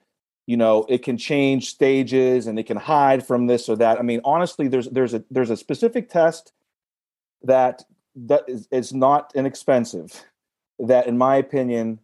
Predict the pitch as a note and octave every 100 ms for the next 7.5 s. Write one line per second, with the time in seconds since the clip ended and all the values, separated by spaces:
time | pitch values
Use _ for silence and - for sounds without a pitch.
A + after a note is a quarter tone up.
0 | _ _ _ _ _ - B2 - C3+ B2+
1 | B2 A#2+ A2 A2+ G#2+ A#2+ A2 G#2 G#2 -
2 | G#2+ - F#2+ G#2 - - G#2 - B2 B2+
3 | B2 B2+ A2+ A2+ G#2+ A#2 A#2 A#2+ - B2+
4 | D#3 - C3 C3 A#2 A#2+ A#2 G#2+ A#2 G#2+
5 | F#2+ - A#2+ A2+ E2+ A#1+ _ _ _ _
6 | _ _ _ _ _ - D3 C#3 A#2+ C3+
7 | C#3 A2 G2+ C#2 -